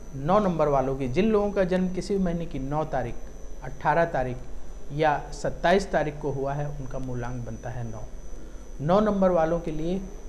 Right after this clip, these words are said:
आज का दिन अनुकूल है। आपके कार्य व्यवहार की तारीफ होगी, लोग आपके स्वभाव की तारीफ करेंगे, कार्य की तारीफ करेंगे।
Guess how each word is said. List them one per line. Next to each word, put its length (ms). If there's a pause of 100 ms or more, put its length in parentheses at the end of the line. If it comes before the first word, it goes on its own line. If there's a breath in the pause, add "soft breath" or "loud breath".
(200)
आज 260
का 140
दिन 180
अनुकूल 500
है। 180 (720)
आपके 320 (1040)
कार्य 280
व्यवहार 520
की 140
तारीफ 460
होगी, 200
लोग 260
आपके 480 (520)
स्वभाव 420
की 140
तारीफ 360
करेंगे, 340
कार्य 320
की 160
तारीफ 420
करेंगे। 300